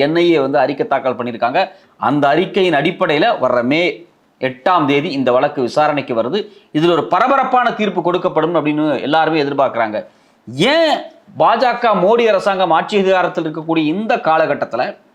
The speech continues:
என் ஐ ஏ இது மாதிரியான ஒரு ரிப்போர்ட்டை கொடுக்கணும்? அதாவது பாஜக கட்சியை சார்ந்த ஒருத்தருக்கே தூக்கு தண்டனை கொடுக்கிற அளவுக்கான மிக முக்கியமான வழக்கை விசாரித்து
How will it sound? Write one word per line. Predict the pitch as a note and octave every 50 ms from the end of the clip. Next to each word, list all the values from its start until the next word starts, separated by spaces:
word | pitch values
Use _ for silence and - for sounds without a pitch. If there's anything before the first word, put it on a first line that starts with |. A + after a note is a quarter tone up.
| _ _ _ _ _ _ _ _ _ _ - A2+ C#3 E3+
என் | F3+ G#3+ A3+ A3+
ஐ | F#3+ D3 D3
ஏ | F3 A3+ A#3+ - - - - C3 D#3
இது | F3+ A3 A#3 A#3
மாதிரியான | A3+ A3 G#3+ G#3+ G3 F#3 E3
ஒரு | D#3 D3
ரிப்போர்ட்டை | C#3+ D3 - G#3 G3+ - D#3 - -
கொடுக்கணும்? | G#3 E3+ D3+ - C#3+ B2+ G#2+ - - - _ _ _ G#2+
அதாவது | A2+ C3 D#3 F3 D3 A2
பாஜக | A2+ B2 C#3+ D3 D#3 E3 D#3+ D#3 E3 D3 - -
கட்சியை | A#2+ A#2 - - - F#3+ F3+ E3 -
சார்ந்த | F3 E3+ F3 F#3+ G3+ G3 G3+ F3+ D#3+
ஒருத்தருக்கே | D#3+ D#3+ D#3+ F3+ F3 E3+ - - A3 C4 C4+ - - - - - _ _ _
தூக்கு | A3 A#3+ G#3 G#3+ A#3 -
தண்டனை | A3 G3+ G#3 G3 F#3+ E3+ F3
கொடுக்கிற | F3+ F#3 F3+ F3+ F3 E3+
அளவுக்கான | F#3 A3+ G#3+ A3+ G3+ G#3+ G#3+ F#3 F3+ G#3+ C4+ C#4 - - D3 F3
மிக | G3+ A#3 B3 A3+
முக்கியமான | A3+ - A3 - A#3+ A#3+ A#3 A3 G#3+ G#3 G#3+ G#3 G3 D3+ D#3+
வழக்கை | F3+ G3+ A3 G#3 A3 B3+ C#4+ C4+ - - D3+ D#3+
விசாரித்து | D#3 - G#3 G#3 G#3+ G#3+ G#3 F#3+ F3+ - - A#3+